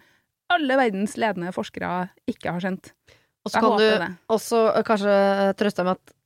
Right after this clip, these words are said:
Speaker 2: kanskje de er enda mer konfliktsky enn deg, egentlig, for du går i hvert fall ut av det huset innimellom og sier hva du mener, mens de sier det jo mens de sitter i huset sitt og skriver på maskinen. Men hvis du hadde konfrontert de ansikt til ansikt, så hadde de antageligvis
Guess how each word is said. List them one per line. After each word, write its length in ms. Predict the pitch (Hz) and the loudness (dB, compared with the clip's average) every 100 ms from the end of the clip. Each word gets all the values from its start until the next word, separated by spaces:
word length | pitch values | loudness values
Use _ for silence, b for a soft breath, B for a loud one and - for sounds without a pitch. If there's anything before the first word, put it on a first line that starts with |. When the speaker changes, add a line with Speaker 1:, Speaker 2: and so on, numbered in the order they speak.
| _ _ | _ _
Speaker 2:
kanskje 420 | - 247 185 - | 0 0 0 -2
de 80 | 208 | 0
er 100 | 208 214 | 2 2
enda 160 | 175 | 0
mer 140 | 180 180 | -2 -4
konfliktsky 440 | - - 180 - | -6 -6 -6 -4
enn 80 | 180 | -2
deg, 240 | 170 170 - | -2 0 -2
egentlig, 320 | 180 - 214 | -4 -2 -2
for 80 | 208 | 0
du 140 | 202 | 0
går 160 | 208 208 | 4 4
i 20 | 190 | 4
hvert 40 | |
fall 140 | 208 - | 0 0
ut 240 | 190 165 | -2 0
av 60 | 196 | 0
det 100 | 202 | 2
huset 260 | 180 - 196 | 0 0 -2
innimellom 300 | 170 170 180 | -2 -2 -2
og 80 | 185 | 0
sier 200 | 196 175 | 0 2
hva 160 | 170 | 2
du 80 | 175 185 185 | 2 0 2
mener, 320 | 190 170 196 | 2 2 0
mens 180 | 214 208 | -2 -2
de 120 | - 214 | -2 -2
sier 220 | - 190 | 0 0
det 40 | 185 | 0
jo 20 | |
mens 160 | 190 | -2
de 80 | - | -2
sitter 300 | 190 185 185 | -4 -2 0
i 100 | 185 | 0
huset 320 | 180 - - | -2 -4 -4
sitt 280 | 175 190 - - | 0 0 0 0
og 160 | 190 | 2
skriver 340 | 180 - 180 170 | 2 2 2 2
på 120 | 180 | 0
maskinen. 460 | 185 190 180 208 220 B B B | 2 2 4 4 2 B B B
Men 100 | 214 | 2
hvis 60 | 214 | 4
du 80 | 208 | 4
hadde 120 | 190 | 4
konfrontert 560 | 196 190 196 202 175 - | 2 2 2 2 0 2
de 80 | |
ansikt 300 | 185 175 165 | 0 0 -4
til 100 | - | -2
ansikt, 220 | 170 185 - | -2 -4 -2
så 80 | |
hadde 80 | 196 | 0
de 60 | 190 | 0
antageligvis 300 | 185 180 180 | -2 -4 -4